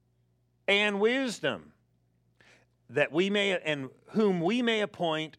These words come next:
over this business. Well, those seem like some pretty big qualifications to be serving widows. But they knew that it was more than just that because other things were occurring.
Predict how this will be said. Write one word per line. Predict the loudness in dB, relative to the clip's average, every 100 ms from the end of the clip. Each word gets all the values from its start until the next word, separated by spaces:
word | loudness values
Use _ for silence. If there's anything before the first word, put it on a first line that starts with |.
| _
over | 4 4 2 -4
this | -4 4 4 4 -4
business. | -2 0 -2 -6 -8 -10 -14 -18 _ _ _ _ _ _ _ _ _ _ _
Well, | 0
those | 0 0
seem | -4 0
like | 2 2 -2
some | -10 -12
pretty | -4 -4
big | -2 -4 2
qualifications | 2 4 0 -2 0 0 -6 -10
to |
be | -6 -6
serving | -8 -4 -4 -4 -6 -2
widows. | 0 2 0 -4 -10 -20 _ _ _ _ _ _ -2
But | 0
they | 2 0
knew | -2 -2 0 0 -2 -4
that | -2 -2
it | -2
was | -4 -4
more | -2 0 0
than | -2 -8
just | -8 -6
that | 0 0 0
because | -8 -6 -6 -4
other | -2 -2 -4
things | -10 -12 -12 -14
were | -14 -16
occurring. | -10 -8 -8 -14